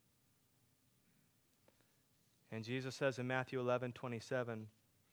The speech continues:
"All things have been handed over to me by my Father. And no one knows the Son except the Father,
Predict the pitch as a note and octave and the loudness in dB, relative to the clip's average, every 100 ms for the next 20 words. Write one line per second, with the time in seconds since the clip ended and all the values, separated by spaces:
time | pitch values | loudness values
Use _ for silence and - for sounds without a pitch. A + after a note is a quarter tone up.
0 | - _ _ _ C3+ C#3+ D#3 C#3 A#2+ A#2+ | -20 _ _ _ 8 8 8 2 0 -2
1 | B2+ B2+ B2+ B2 B2+ B2 A#2 B2 A#2 A2+ | 0 2 2 4 4 4 0 0 2 2
2 | A2 - A#2+ A#2 G#2+ G#2+ - _ _ _ | 0 2 4 4 0 -8 -12 _ _ _
3 | _ _ _ _ _ _ _ - - B2 | _ _ _ _ _ _ _ -20 -4 -2
4 | A#2+ C3+ D#3+ D#3 C#3+ C#3 C#3 C#3 A#2+ A#2+ | 4 8 10 10 6 6 6 6 0 -2
5 | - C#3 C#3 B2 C#3+ C3+ B2 - C3+ C3 | 2 4 4 2 0 0 -2 2 8 8
6 | C3 C#3+ | 8 4